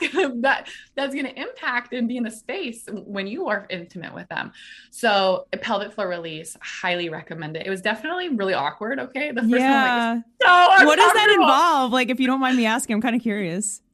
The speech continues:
Speaker 1: Yeah. Okay. So this is fun. I've never talked about this on a podcast,
Speaker 2: <laughs>
Speaker 1: but with all my best friends. Um, so she taught, you know, um, and her space is, like, beautiful. She lives in Sedona. I used to live there for a year. And she, you know, asks you a few,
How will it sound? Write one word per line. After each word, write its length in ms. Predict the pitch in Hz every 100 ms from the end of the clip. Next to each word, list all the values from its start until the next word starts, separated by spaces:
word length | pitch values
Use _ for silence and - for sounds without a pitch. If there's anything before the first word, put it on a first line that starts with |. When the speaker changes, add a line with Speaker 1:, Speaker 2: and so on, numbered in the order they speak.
| -
Speaker 1:
Yeah. 240 | 330 349 605 605 403 262
Okay. 340 | 269 285 240
So 400 | 240 254 240 214
this 120 | 254 349
is 120 | 339
fun. 160 | 254
I've 100 | 180
never 200 | 185 185
talked 160 | 226 196
about 100 | 151
this 80 | 180
on 80 | 156
a 40 |
podcast, 420 | - 320 392 240
Speaker 2:
<laughs> 20 | 226
Speaker 1:
but 140 | 208
with 80 | 220 214
all 60 | 233
my 120 | 226
best 200 | 220 233
friends. 220 | 185 175 240 262 - -
Um, 420 | 247 208 185 180 _ _ _ _
so 440 | - 247 226 214 -
she 540 | - 233 226 208 196
taught, 260 | - 233 -
you 80 | 196
know, 240 | 160 156 - - - _ _ - _ _
um, 220 | 208 180
and 100 | 190
her 200 | 226 233
space 400 | 240 - 196 190
is, 80 | 180
like, 180 | 165 165
beautiful. 400 | 220 233 240 220
She 160 | 220 196
lives 140 | 180
in 80 | 180
Sedona. 560 | 180 190 160 156 156
I 20 | -
used 200 | 170 -
to 80 |
live 160 | 160 160
there 160 | 160 170
for 100 | 165
a 60 | 165
year. 380 | 165 165 165 - - - _ _
And 580 | 196 190 185 175 175 - -
she, 280 | 214 208 190
you 160 | 180
know, 60 | 170
asks 300 | 156 175 -
you 100 | 180
a 20 |
few, 220 | 180 165